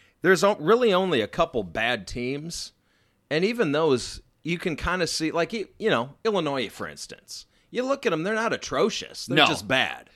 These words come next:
Speaker 2: S-, there's a difference.
Speaker 1: There is a difference.
Speaker 2: Rutgers was atrocious for years.
Speaker 1: Yeah.
Speaker 2: Illinois is at least a step up, if not two, from atrocious
Speaker 1: Yep.
Speaker 2: teams like this. Kansas, uh, I think I'd throw Vanderbilt in there. Like,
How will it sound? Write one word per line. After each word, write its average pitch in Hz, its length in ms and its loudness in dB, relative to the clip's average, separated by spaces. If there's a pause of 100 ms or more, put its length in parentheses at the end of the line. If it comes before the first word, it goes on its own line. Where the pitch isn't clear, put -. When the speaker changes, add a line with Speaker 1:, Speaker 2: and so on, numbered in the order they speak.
(140)
Speaker 2:
S-, - 220 -4 (300)
there's 127 260 2
a 135 60 0
difference. 123 440 -4
Speaker 1:
There 143 220 6
is 123 100 0
a 131 40 -4
difference. 123 520 -6
Speaker 2:
Rutgers 151 540 2
was 135 340 -2
atrocious 139 680 0
for 120 180 -8
years. 101 300 -6
Speaker 1:
Yeah. 110 260 0
Speaker 2:
Illinois 180 460 0
is 123 260 0
at 131 180 -2
least 180 340 -2
a 139 40 -4
step 135 320 -2
up, 131 140 -2
if 123 180 -4
not 131 240 -2
two, 139 300 0
from 117 240 -4
atrocious 123 460 -2
Speaker 1:
Yep. 123 80 4
Speaker 2:
teams 113 240 -2
like 98 180 -6
this. 95 200 -10
Kansas, 139 760 -2
uh, 101 340 -4
I 110 80 -2
think 127 160 -4
I'd 120 120 -2
throw 131 180 -4
Vanderbilt 117 680 0
in 104 120 -4
there. 104 160 -6
Like, 101 320 -4